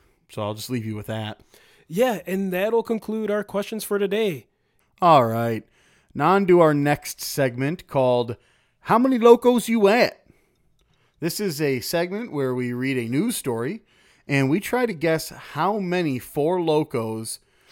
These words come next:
Speaker 1: this person had to drink to get to this level. For example,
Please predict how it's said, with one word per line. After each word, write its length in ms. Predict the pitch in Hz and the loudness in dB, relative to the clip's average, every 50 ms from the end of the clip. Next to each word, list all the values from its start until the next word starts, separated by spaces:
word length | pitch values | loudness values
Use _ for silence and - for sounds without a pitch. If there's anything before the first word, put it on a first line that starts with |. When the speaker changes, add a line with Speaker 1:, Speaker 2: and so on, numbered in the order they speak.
| - - - | -20 -20 -8
Speaker 1:
this 220 | 127 139 143 - - | -4 -4 -4 -4 -6
person 540 | - 147 139 135 127 - 139 139 139 139 | -4 -4 -2 -2 -2 -4 -6 -6 -6 -8
had 460 | 143 135 117 107 127 135 147 165 160 160 | -10 -12 -10 -6 -2 -2 -2 -2 -4 -6
to 120 | 190 185 | -8 -8
drink 640 | 160 131 131 156 190 160 123 113 110 110 - - - - - _ _ _ _ _ _ _ | -8 -8 -6 -4 -2 -2 -2 -4 -8 -12 -16 -20 -20 -20 -20 _ _ _ _ _ _ _
to 120 | - 135 | -6 -6
get 480 | 123 104 104 120 131 135 - - _ _ | -6 -4 -4 -4 -2 -2 -4 -6 _ _
to 140 | - 135 120 | -10 -10 -8
this 340 | 107 113 120 113 - - 107 | -6 -6 -6 -6 -6 -8 -8
level. 420 | 110 110 110 104 104 - - _ _ _ _ _ _ _ _ _ _ _ _ _ | -8 -8 -8 -8 -12 -16 -18 _ _ _ _ _ _ _ _ _ _ _ _ _
For 160 | - - 214 | 0 0 0
example, 460 | 214 175 185 165 151 - 170 208 - | 2 2 0 0 0 -2 -4 -6 -8